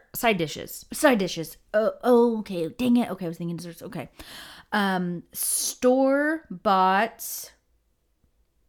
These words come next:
Speaker 2: casserole.
Speaker 1: Mm.
Speaker 2: Shoot. Oh my God, I hate Thanksgiving. What
Speaker 1: You have
Speaker 2: is
Speaker 1: to
Speaker 2: this
Speaker 1: be more
Speaker 2: side?
Speaker 1: specific.
Speaker 2: Store-bought yams.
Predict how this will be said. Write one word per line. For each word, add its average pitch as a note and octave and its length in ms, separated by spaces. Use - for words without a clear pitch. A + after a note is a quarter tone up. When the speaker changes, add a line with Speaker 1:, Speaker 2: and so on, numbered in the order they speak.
Speaker 2:
casserole. D#3+ 480
Speaker 1:
Mm. F3+ 640
Speaker 2:
Shoot. E4 720
Oh A#3 60
my C#4+ 140
God, A3 280
I D#3 60
hate A3+ 240
Thanksgiving. E3 800
What F3+ 120
Speaker 1:
You G#3+ 60
have G#3 100
Speaker 2:
is G3 60
Speaker 1:
to - 100
Speaker 2:
this F#3 80
Speaker 1:
be G3+ 160
more F#3+ 160
Speaker 2:
side? F3+ 80
Speaker 1:
specific. - 560
Speaker 2:
Store-bought G#3 640
yams. D#3+ 520